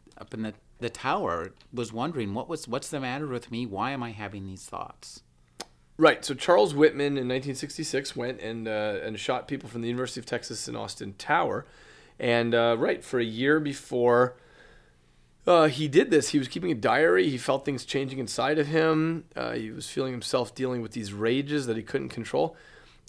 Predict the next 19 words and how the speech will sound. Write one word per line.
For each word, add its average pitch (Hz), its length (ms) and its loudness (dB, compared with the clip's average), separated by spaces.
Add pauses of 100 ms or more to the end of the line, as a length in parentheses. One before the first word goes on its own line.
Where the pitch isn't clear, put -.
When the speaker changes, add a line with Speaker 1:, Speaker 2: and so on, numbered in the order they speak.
Speaker 2:
Um, 120 540 6
he 135 140 -4
went 135 180 2
to 127 60 -8
see 135 120 -2
a 117 40 -2
psychiatrist. 127 680 0
It 104 80 -10
didn't 117 240 -6
do 113 120 -2
him 107 100 -2
any 101 120 -4
good, 110 340 -4
especially 110 340 -8
'cause 107 180 -10
this 107 140 -14
was 98 100 -16
nineteen 107 300 -8
sixty-six. - 840 -10